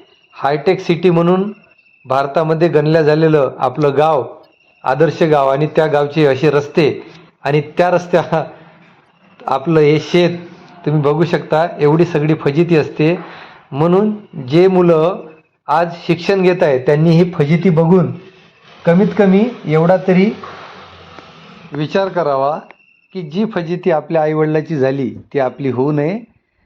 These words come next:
आणि आपल्या पाठीवरती जे आपल्या आईवडिलांनी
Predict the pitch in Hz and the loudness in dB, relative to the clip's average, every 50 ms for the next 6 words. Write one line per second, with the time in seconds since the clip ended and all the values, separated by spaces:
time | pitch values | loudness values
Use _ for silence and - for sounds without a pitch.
0 | _ _ _ _ - 143 143 147 160 175 196 208 214 - _ _ _ _ _ _ | _ _ _ _ -8 -8 -6 -4 -4 -4 -4 -4 -6 -10 _ _ _ _ _ _
1 | _ _ _ _ - 139 135 - 185 190 190 190 180 165 165 170 165 160 160 151 | _ _ _ _ -8 -8 -8 -4 -4 -4 -2 -2 -4 -6 -4 -4 -2 -2 -2 -4
2 | 143 170 165 147 147 165 156 147 139 - 160 151 143 143 143 143 143 139 143 143 | -4 -6 -6 -2 -2 -2 -2 -2 -4 -2 -2 -2 0 0 0 -2 -2 -2 -2 -2
3 | 147 147 151 | -2 -2 -6